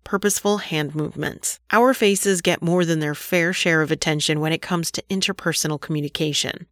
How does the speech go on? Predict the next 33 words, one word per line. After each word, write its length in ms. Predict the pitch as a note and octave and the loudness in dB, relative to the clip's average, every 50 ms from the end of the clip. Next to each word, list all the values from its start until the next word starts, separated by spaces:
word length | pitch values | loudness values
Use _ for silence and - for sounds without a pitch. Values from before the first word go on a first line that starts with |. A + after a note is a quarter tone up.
| _ - | _ 0
We 120 | G3+ G#3 | 2 4
should 240 | G3 - A3+ G#3 F#3+ | 6 4 4 4 4
look 200 | F3+ F3 - G#3 | 2 4 4 2
at 100 | G3 - | 0 2
one 160 | E3 E3 E3 | 0 2 2
another's 460 | F3+ G3 G3 F#3 F3 G#3 A#3 - - | 4 4 2 2 2 0 0 -2 -2
faces 480 | - E3+ D#3 D3 - - E3 F3 - - | -2 -2 -2 0 -2 -2 -2 -2 -4 -2
to 100 | - G3 | -2 -2
decipher 540 | F#3 F#3+ - - F#3+ G3 F#3+ - G3 F#3+ F#3+ | 0 0 -2 0 0 -2 0 0 0 0 0
expressions 680 | F#3 - - - A3+ A#3 A3 - F3+ D3+ D3+ E3 - | 0 -2 -2 0 0 0 0 2 0 0 0 0 -2
and 140 | D#3 D3+ D3 | -2 -2 -2
emotions. 800 | D3 D3+ D#3+ E3+ F3 D#3+ - D3 B2+ A#1 - - - - - _ - | 0 0 2 2 2 0 0 -4 -4 -6 -8 -10 -10 -10 -10 _ -2
We 120 | - F3+ F3 | 0 2 4
look 300 | D#3+ D#3+ E3 E3+ - A3 | 6 6 6 6 6 2
into 180 | G#3 - G3+ | 0 2 2
one 140 | F#3+ G3 F#3+ | 2 4 4
another's 420 | G3 G3 G3+ G#3 G3+ G#3 G#3 F#3+ | 6 6 4 4 4 4 4 4
eyes 460 | F#3 D#3+ D#3 D#3+ D#3+ D#3+ E3+ F3+ - - | 2 2 2 0 0 -2 -2 -4 -6 -4
to 120 | - G#3 | -4 -4
gauge 500 | F#3 - D3+ C#3+ C#3+ D3 - - - - | -2 -2 -2 -2 -4 -4 -6 -6 -6 -4
trust. 560 | - - E3+ D3+ - - - - - - - _ _ | -4 0 0 0 0 -2 -8 -8 -8 -8 -10 _ _
When 160 | - F#3 F3+ | 0 0 2
someone 300 | E3+ - G3 F#3+ F3+ E3+ | 4 4 4 4 4 2
looks 240 | D#3 D3+ - - - | 2 0 -2 -2 -2
down 400 | - A3 A#3+ B3+ A#3 F#3+ F3 E3 | 0 2 2 4 2 2 0 0
or 160 | D#3 D#3 D#3 | -2 -2 -2
avoids 420 | D3 D3 D#3 F#3+ A#3+ D#4 E4 B3+ - | -4 0 2 4 4 4 4 4 2
eye 140 | E3+ C#3+ C#3 | 0 -2 -2
contact, 760 | - - D3 C3+ C#3 - - D3+ D3 D#3 E3+ - - - _ _ - | -4 -6 -6 -6 -6 -6 -4 -4 -4 -4 -6 -8 -10 -12 _ _ -10
we 180 | G#3+ A#3+ C#4+ E4 | -6 -4 -2 -2
assume 500 | D#4 - - - D4 C#4+ C#4 C4+ C4 B3 | -2 -2 -2 0 0 0 2 0 0 0
they're 140 | B3 A#3 A3 | 0 0 2
down, 480 | A3 B3+ B3+ A3+ F3 - - - - | 4 4 4 6 4 2 0 -4 -8